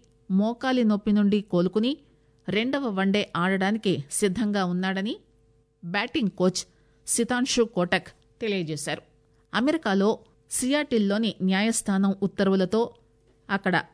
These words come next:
వీసాలపై నివసిస్తున్న గ్రీన్ కార్డుల కోసం ఎదురుచూస్తున్న భారతీయ విద్యార్థులు, నిపుణులకు పెద్ద ఉపశమనం లభించింది. ఆ దేశంలో జన్మతః పౌరసత్వాన్ని రద్దు చేయాలన్న అమెరికా అధ్యక్షులు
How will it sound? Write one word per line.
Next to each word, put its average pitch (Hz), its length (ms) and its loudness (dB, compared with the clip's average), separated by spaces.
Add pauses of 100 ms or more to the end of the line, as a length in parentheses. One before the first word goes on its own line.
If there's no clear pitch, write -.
వీసాలపై 254 640 0
నివసిస్తున్న 202 640 0
గ్రీన్ 226 360 0
కార్డుల 208 380 -2
కోసం 196 440 -2
ఎదురుచూస్తున్న 190 680 -2 (100)
భారతీయ 190 480 0
విద్యార్థులు, 202 760 -2
నిపుణులకు 196 640 0 (480)
పెద్ద 202 200 0 (140)
ఉపశమనం 196 500 0 (380)
లభించింది. 175 580 0 (1120)
ఆ 220 100 4
దేశంలో 220 560 2 (600)
జన్మతః 269 540 -2 (880)
పౌరసత్వాన్ని 226 760 2
రద్దు 185 280 2
చేయాలన్న 196 560 0 (500)
అమెరికా 247 480 0
అధ్యక్షులు 196 500 0